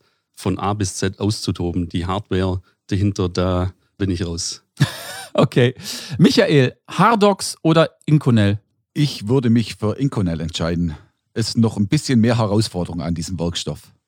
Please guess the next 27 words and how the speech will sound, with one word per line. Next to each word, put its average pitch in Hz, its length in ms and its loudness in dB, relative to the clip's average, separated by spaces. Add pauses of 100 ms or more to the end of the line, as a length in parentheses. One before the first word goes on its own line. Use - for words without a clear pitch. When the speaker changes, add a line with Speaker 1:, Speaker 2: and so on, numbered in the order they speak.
(160)
Speaker 2:
Ralf, 135 560 2 (160)
P 143 220 6
S - 440 -2 (220)
oder 165 500 4 (160)
Pedale? 170 680 2 (380)
Speaker 1:
Da 113 180 0
lieber 127 300 0
Pedale. 92 580 -2 (120)
Mal 90 220 -2
mit 92 180 -6
dem 95 300 0
Mountainbike 104 520 -2
durch 92 140 -2
den 87 140 -6
Wald 92 240 -4
heizen 95 300 -4
macht - 180 -4
mehr 90 140 -2
Spaß. - 360 -10 (420)
Speaker 2:
Michael, 165 500 4 (120)
Rucksack 214 680 2 (160)
oder 170 460 4 (180)
Koffer? - 420 0 (300)
Speaker 3:
Auf 110 200 0
jeden 113 200 4
Fall 90 180 -2
Rucksack. 82 580 -8